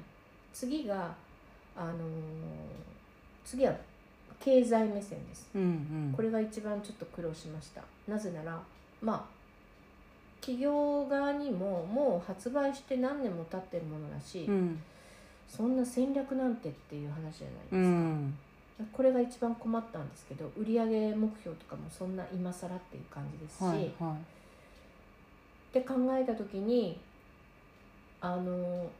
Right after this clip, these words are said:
Speaker 1: ブランドのあり方って前にちらっとお話ししたと思うんですけど、
Speaker 2: はい。
Speaker 1: ブランドのあり方みたいな、まあ、これ大手だっ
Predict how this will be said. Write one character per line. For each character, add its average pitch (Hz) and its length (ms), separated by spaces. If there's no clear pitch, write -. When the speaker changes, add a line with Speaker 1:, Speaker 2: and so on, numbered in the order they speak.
Speaker 1:
ブ 220 120
ラ 285 180
ン 359 140
ド 359 160
の 349 140
あ 349 60
り 339 100
方 339 260
っ 208 80
て 170 80
前 196 320
に 165 220
ち 165 180
ら 170 80
っ 170 40
と 160 80
お - 20
話 160 260
し 160 100
し - 80
た 165 100
と - 120
思 156 80
う 151 120
ん 156 80
で - 80
す - 120
け 208 60
ど、 202 60
Speaker 2:
は 180 80
い。 160 100
Speaker 1:
ブ 208 100
ラ 277 140
ン 370 140
ド 359 120
の 330 140
あ 311 60
り 311 80
方 294 280
み 139 120
た - 120
い 135 40
な、 - 60
ま 247 180
あ、 175 40
こ - 180
れ 202 180
大 294 160
手 170 120
だ 135 100
っ - 20